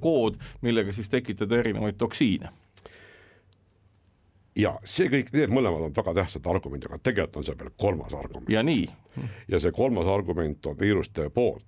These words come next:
Speaker 2: Argument on see, et, et vaata, bakterite jaoks ei ole inimene mitte midagi muud kui hiiglaslik Rootsi laud.
Speaker 1: Nii on vist.
Speaker 2: Aga, aga seal Rootsi laua ees on need, äh, piletikontrolörid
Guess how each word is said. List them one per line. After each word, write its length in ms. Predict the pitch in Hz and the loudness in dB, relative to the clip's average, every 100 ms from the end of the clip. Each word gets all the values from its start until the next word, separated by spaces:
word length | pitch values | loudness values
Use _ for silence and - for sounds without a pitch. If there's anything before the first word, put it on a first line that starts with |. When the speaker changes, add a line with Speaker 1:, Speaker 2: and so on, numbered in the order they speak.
| - | -8
Speaker 2:
Argument 480 | - - 76 71 69 | -8 -8 -10 -10 -10
on 80 | 69 | -10
see, 460 | - 95 69 67 65 | 0 2 2 -2 -8
et, 300 | - _ 76 69 65 _ - - - - - | -12 _ -8 -6 -8 _ -20 -20 -20 -20 -12
et 460 | - - - _ - | -10 -10 -14 _ -4
vaata, 220 | - - | -4 -4
bakterite 800 | 71 110 110 - 69 65 - 80 | -2 -2 -2 -6 -6 -6 -4 2
jaoks 320 | 80 71 - | 2 2 -2
ei 80 | 71 | 0
ole 160 | 73 80 | 2 4
inimene 320 | 98 73 69 | 4 2 0
mitte 300 | 80 - - | -2 -2 0
midagi 320 | 82 90 69 73 | 2 2 2 2
muud 320 | 95 87 - | 4 2 0
kui 160 | - | -8
hiiglaslik 720 | 71 90 90 71 67 - 71 - | 0 2 2 0 -8 -8 -12 -2
Rootsi 320 | 90 85 - 73 | 2 2 -2 -2
laud. 480 | 82 - - - - - - - - | -2 -2 -10 -18 -18 -18 -20 -12 0
Speaker 1:
Nii 140 | 165 208 | 2 4
on 160 | 95 82 | 2 4
vist. 180 | 90 90 | 2 2
Speaker 2:
Aga, 140 | 90 | 2
aga 160 | 90 85 90 | 2 2 2
seal 160 | 82 | 2
Rootsi 340 | 107 131 - 98 | 2 2 0 2
laua 300 | 120 123 92 101 | 4 4 4 4
ees 320 | 107 92 - 78 | 4 2 0 -2
on 240 | 76 76 76 _ 76 | 0 -2 -6 _ -2
need, 400 | 78 76 76 - | 2 2 0 0
äh, 240 | 78 73 69 - - - _ _ | 2 2 0 -8 -20 -20 _ _
piletikontrolörid 1200 | 87 82 80 - 82 85 - 87 85 85 85 80 | 0 2 0 -2 0 0 0 2 4 4 2 2